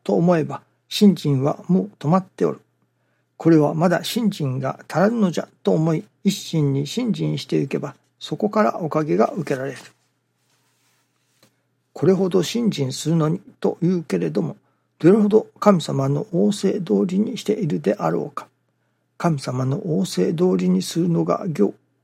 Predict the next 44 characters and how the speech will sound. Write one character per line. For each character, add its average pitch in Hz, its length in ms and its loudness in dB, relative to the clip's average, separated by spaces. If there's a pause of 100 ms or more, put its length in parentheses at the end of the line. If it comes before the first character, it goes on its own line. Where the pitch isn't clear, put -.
(120)
そ - 140 0
れ 156 80 4
を 151 240 0
い 175 80 -4
た 180 120 0
だ 214 140 2
き 208 140 -4
抜 220 140 2
く - 80 -20
と - 120 -6
こ - 140 -2
ろ 151 80 0
に 156 120 -8 (120)
金 185 180 0
光 190 280 0
教 85 240 -2
の 92 200 -2 (160)
行 190 240 4
の 196 180 0 (140)
原 208 140 2
点 180 320 -6
が - 200 -6
あ - 40 -8
る。 - 80 -20 (920)
行 190 340 2
と - 200 -8
し - 100 -10
て 156 100 -2
の 262 120 0
布 - 140 -14
教。 - 220 -12 (640)
神 165 220 -2
様 135 260 -2
の 143 120 0
仰 185 280 0
せ 185 280 -2
通 196 240 0
り 165 120 -4
に 165 200 -2
行 196 200 0
を 170 320 -6
さ - 180 -6
れ 156 140 -2
る - 140 -10